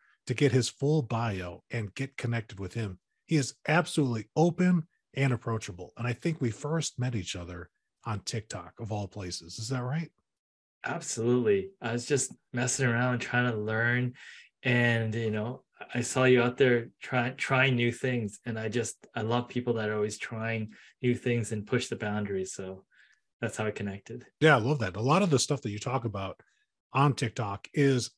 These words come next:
Speaker 1: focused on entrepreneurship for the most part. I see a lot of content in that way. And you've got, uh, you know, quite the entrepreneurial bug. It's, it's bitten you pretty hard. <laughs> You've been like a,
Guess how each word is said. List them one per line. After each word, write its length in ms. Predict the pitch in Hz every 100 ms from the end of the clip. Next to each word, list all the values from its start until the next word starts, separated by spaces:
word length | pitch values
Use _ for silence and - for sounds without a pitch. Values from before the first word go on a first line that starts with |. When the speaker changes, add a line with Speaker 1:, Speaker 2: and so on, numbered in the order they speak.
| -
Speaker 1:
focused 400 | 131 131 139 -
on 160 | 110 -
entrepreneurship 800 | 123 - - 107 113 95 - 90 _ _ -
for 120 | 123
the 120 | 104
most 280 | 113 131 -
part. 200 | 90 98
I 20 |
see 240 | - 127
a 80 | 110
lot 240 | 107 123 127
of 80 |
content 500 | - 123 113 123 113 - _ _ _ _ -
in 180 | 139 131
that 180 | 123 113
way. 400 | 120 117 113 - _ _ _ 127
And 100 | 135
you've 160 | 175
got, 400 | - 190 180 -
uh, 500 | 120 113 110 104 98 - _ _ -
you 100 | 127
know, 80 | 107
quite 500 | - - 143 180 160
the 120 | -
entrepreneurial 880 | - 143 - - 113 117 113 98 85
bug. 360 | 104 113 87 82
It's, 180 | 113 -
it's 140 | - -
bitten 280 | 175 156 143
you 100 | 113
pretty 260 | 139 131
hard. 400 | 110 117 92 87 - -
<laughs> 160 | 147
You've 240 | 240 208 175
been 160 | 190
like 240 | 180 160 -
a, 240 | 135 117